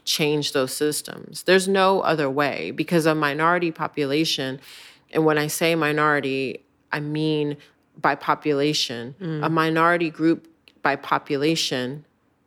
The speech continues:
Speaker 1: as in fourteen percent, cannot overthrow or shift or change seventy percent of the population. Y-, you know, it's gonna take you,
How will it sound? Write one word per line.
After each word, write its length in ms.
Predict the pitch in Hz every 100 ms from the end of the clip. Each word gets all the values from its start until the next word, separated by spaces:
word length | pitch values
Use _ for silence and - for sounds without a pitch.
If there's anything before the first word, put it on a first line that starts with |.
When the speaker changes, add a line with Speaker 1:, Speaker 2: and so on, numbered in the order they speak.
| _ -
Speaker 1:
as 180 | 151
in 120 | 143 147
fourteen 420 | - 151 156 143
percent, 500 | 139 143 160 - -
cannot 600 | - 180 185 180 156 - -
overthrow 1120 | 170 160 160 143 - - 196 190 147 135 143 - _ _ _ _ _ -
or 200 | 170 147
shift 760 | - - 196 175 - - - -
or 140 | 160
change 800 | 151 - 196 190 147 143 143 - _
seventy 580 | - - 175 170 170 160
percent 360 | 156 156 160 139
of 80 |
the 80 | 127
population. 920 | 139 139 - 139 156 160 - - 67 -
Y-, 100 | - - _ -
you 120 | 165
know, 200 | 147 147
it's 300 | 165 160 -
gonna 280 | 208 196 175
take 500 | - 175 165 - - - - - - -
you, 180 | 175